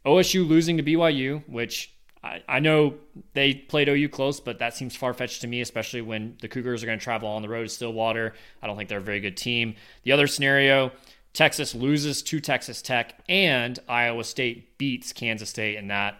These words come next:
would allow O U to, uh, to win the tiebreakers there.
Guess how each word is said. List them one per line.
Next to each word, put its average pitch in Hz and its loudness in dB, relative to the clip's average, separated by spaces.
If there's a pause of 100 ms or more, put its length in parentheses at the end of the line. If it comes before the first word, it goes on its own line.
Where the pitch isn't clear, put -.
would 104 -10
allow 101 -6
O 101 -8
U 98 -8
to, 98 -8
uh, 98 -6
to - -16
win 107 -10
the 101 -10
tiebreakers 98 -10
there. 101 -6